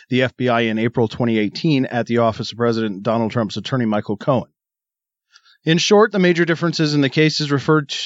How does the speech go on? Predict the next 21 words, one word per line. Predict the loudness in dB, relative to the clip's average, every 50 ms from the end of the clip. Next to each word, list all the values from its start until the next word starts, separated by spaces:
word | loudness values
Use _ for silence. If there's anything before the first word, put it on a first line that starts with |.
| -12 -8 _
to, | 0 2 4 4 6 4 4
uh, | 4
by | 2 2 2 2
the | 2 2
meme, | 2 4 4 4 4 4 2 2 0 -2 -8 _ _ _ _ _ _ _ _ _ _
one | -6 -2 0 2 4 4
of | 2 2
which | 2 0 0 0 -2
involved | -2 0 0 2 4 4 4 4 2 2 -2 -8 -12 -14 -14 -16 _ _ _ _ _ _ _ _
the | -4 0 0
F | 0 -2 -2
B | -2 0
I | 2 2
raid | 2 2 2 2 2 2
on | 0 0
the | 2
lawyer's | 2 4 4 4 4 2
office | 2 0 0 0 -2 -4 -4 -6 -12 -18 -20 -20 -20 -20 -20 _ _ _ _ _ _ _ _ _
and | -2 2 2
the | 2 2 2
other | 0 0 2 2 2 2 2 0 -2 -4